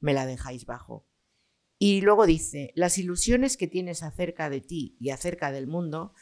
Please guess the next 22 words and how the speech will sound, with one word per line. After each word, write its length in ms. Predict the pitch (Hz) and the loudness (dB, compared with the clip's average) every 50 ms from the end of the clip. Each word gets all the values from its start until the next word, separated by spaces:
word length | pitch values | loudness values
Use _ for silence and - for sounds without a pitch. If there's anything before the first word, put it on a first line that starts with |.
| _ _ _ _ _ | _ _ _ _ _
son 340 | - - - 202 190 180 170 | -2 2 4 4 4 4 2
una 380 | 165 170 175 190 196 175 - _ _ _ _ _ | 0 0 -2 -4 -4 -6 -8 _ _ _ _ _
y 120 | - 156 147 | 0 2 2
la 120 | 147 135 | 2 2
misma. 500 | 143 143 135 113 95 120 110 104 95 - _ _ _ _ _ _ _ _ | 0 -4 -6 -6 -6 -8 -10 -10 -12 -16 _ _ _ _ _ _ _ _
Por 180 | - 180 185 196 | 4 6 6 8
eso 420 | 226 226 - 233 226 240 240 - _ | 6 4 4 2 0 -2 -4 -6 _
es 120 | - 170 - | -6 -4 0
por 220 | - 175 165 160 | 2 2 2 2
lo 140 | 160 160 - | 0 -4 -4
que 100 | 156 151 | -6 -2
todo 320 | - 185 196 214 226 226 | 0 2 4 4 6 6
perdón 520 | 220 190 160 143 151 147 147 165 196 220 _ _ | 4 4 4 0 -6 -8 -10 -10 -12 -14 _ _
es 180 | - 180 - | -4 -4 -2
un 120 | 214 202 196 | -4 -4 -4
regalo 480 | 156 160 151 160 165 165 160 170 175 | -4 -4 -2 -2 0 0 0 0 -2
que 100 | 175 165 | -2 -6
te 80 | 151 147 | -6 -6
haces 260 | 143 143 185 185 - | -6 -6 -6 -6 -6
a 120 | 165 - - | -8 -6 -6
ti 100 | 170 185 | -4 -2
mismo. 480 | 202 240 254 - 165 151 139 135 - | 0 0 0 -2 -2 -4 -4 -6 -10